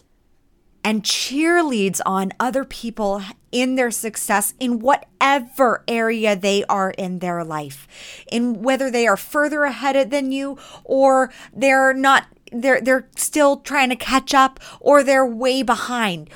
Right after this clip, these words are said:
Wherever they are, cheer them on and meet them where they're at.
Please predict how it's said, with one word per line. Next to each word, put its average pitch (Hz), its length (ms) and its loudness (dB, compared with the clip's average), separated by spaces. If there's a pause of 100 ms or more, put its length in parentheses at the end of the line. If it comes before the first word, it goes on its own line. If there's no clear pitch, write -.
(120)
Wherever 277 720 0
they 254 340 2
are, 247 440 2 (400)
cheer 302 440 -4
them 269 280 -2
on 233 320 2
and 208 320 -6
meet 254 240 -8
them 254 200 -4
where 233 220 -2
they're 214 260 -6
at. 190 320 -6